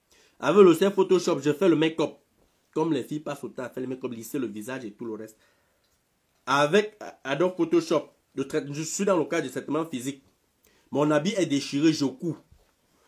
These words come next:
Mon habit est sale, je lave avec le logiciel Photoshop. C'est ça le traitement physique. Maintenant, quand on parle de traitement chromatique, chromatique,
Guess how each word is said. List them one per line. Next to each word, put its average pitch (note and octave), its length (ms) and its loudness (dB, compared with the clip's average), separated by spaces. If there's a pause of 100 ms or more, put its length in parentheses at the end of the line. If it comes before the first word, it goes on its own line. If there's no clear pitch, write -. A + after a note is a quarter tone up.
(120)
Mon D3 200 0
habit D#3 280 0
est F#3 100 2
sale, D3 420 -2 (200)
je A#2 180 -4
lave D3 560 2 (260)
avec C3 240 -2
le B2+ 220 -2
logiciel A#2 440 -6
Photoshop. B2 500 -8 (1200)
C'est B2+ 160 -8
ça F#3+ 140 4
le D3+ 100 2
traitement C3+ 400 -4
physique. A#2+ 360 -14 (1700)
Maintenant, E3+ 300 6
quand A3+ 140 4
on - 20 -8
parle G#3+ 140 2
de D3 60 -2
traitement D#3 400 0
chromatique, C3+ 640 -4 (1000)
chromatique, D#3+ 640 -2